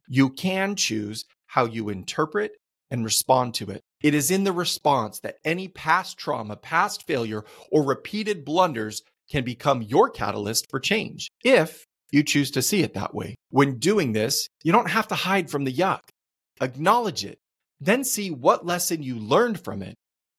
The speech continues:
even if that lesson is simply that you are strong because you endured it. Life is perspective, which means you can adjust the perspective on whatever evidence you think you have in order to support the change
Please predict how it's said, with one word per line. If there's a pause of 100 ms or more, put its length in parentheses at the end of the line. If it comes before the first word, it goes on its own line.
(120)
even
if
that
lesson
is
simply (280)
that
you
are
strong (340)
because
you
endured
it. (180)
Life (160)
is (120)
perspective, (500)
which
means
you
can
adjust
the
perspective
on
whatever
evidence
you
think
you
have (460)
in
order
to
support (100)
the
change